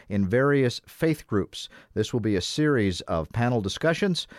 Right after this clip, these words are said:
Uh, the first one was September sixteenth, and that will be followed by one September thirtieth, October twenty-first, and October twenty-eighth in Johnson City at the Vota Auditorium across from the Johnson City Medical Center. Each presentation will start at seven o'clock.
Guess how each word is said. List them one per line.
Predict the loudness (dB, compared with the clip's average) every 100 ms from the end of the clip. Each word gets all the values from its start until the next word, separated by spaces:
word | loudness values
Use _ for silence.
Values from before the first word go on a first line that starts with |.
| -12
Uh, | -4 -2
the |
first | 0 0 0
one | 0
was | 0 0
September | -2 0 0
sixteenth, | 0 0 -4 -4 -2 -4 -16 -8
and | 0 2
that | 2
will | 0
be | -2
followed | 0 2 2 2
by | 2
one | 2 0 0
September | -2 -2 -2 -2
thirtieth, | -2 0 2 0 -4 -6
October | -4 -2 -4
twenty-first, | -4 -4 -4 -2 0 0 -2 -12 _
and | -4 -4
October | -2 -2 0 -2
twenty-eighth | -2 -2 -2 -2 -2 -2 -8 -6
in | -2 0 0
Johnson | 0 0 -2
City | 0 2 2 2 0
at | -2 -2
the |
Vota | 0 0 2 0 2
Auditorium | 0 0 -2 0 2 2 2 0 -4 -8 -6
across | 0 2 2 0 -6
from | 0 2 2
the | 2
Johnson | 2 0 0
City | -2 0 0
Medical | -2 -4 -4
Center. | -2 0 -2 -8 _ _ _
Each | -4 -4 0
presentation | 0 0 0 -2 -2
will | -2
start | 0 0 0
at | -2
seven | -2 -2 -4
o'clock. | -4 0 0